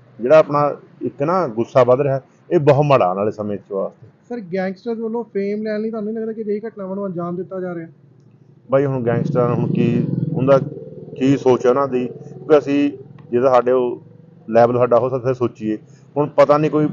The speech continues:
Speaker 1: ਕਈ ਬੰਦੇ ਕਰਦੇ ਨੇ ਪੁੱਠੇ ਸਿੱਧੀਆਂ ਹਰਕਤਾਂ ਛੋਟੇ ਮੋਟੇ ਗੱਲਾਂ ਪਿੱਛੇ। ਇਹ ਗੱਲਾਂ ਮੇਰੇ ਹਿਸਾਬ ਨਾਲ, ਮੈਂ ਤਾਂ ਇਹ ਗੱਲਾਂ ਨੂੰ ਲਾਈਕ ਹੀ ਨਹੀਂ ਕਰਦਾ। ਇਹ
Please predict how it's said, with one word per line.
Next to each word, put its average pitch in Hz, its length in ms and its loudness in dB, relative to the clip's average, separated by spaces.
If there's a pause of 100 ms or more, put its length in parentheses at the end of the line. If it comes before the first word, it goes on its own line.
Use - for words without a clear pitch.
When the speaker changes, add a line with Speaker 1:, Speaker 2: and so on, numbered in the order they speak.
(100)
Speaker 1:
ਕਈ 156 160 -2
ਬੰਦੇ 143 440 2 (400)
ਕਰਦੇ 135 240 4
ਨੇ 143 80 0
ਪੁੱਠੇ 131 220 -4
ਸਿੱਧੀਆਂ 139 280 -4
ਹਰਕਤਾਂ 127 280 -2
ਛੋਟੇ 123 240 -2
ਮੋਟੇ 120 220 -2
ਗੱਲਾਂ 117 240 0
ਪਿੱਛੇ। 113 280 -8 (520)
ਇਹ 156 180 2
ਗੱਲਾਂ 151 280 2
ਮੇਰੇ 147 220 2
ਹਿਸਾਬ 143 160 2
ਨਾਲ, 143 140 -4 (220)
ਮੈਂ 135 180 2
ਤਾਂ 151 100 4
ਇਹ 156 80 4
ਗੱਲਾਂ 160 160 2
ਨੂੰ 151 60 0
ਲਾਈਕ 135 180 6
ਹੀ 135 60 0
ਨਹੀਂ 117 100 -2
ਕਰਦਾ। 110 320 4
ਇਹ 147 200 2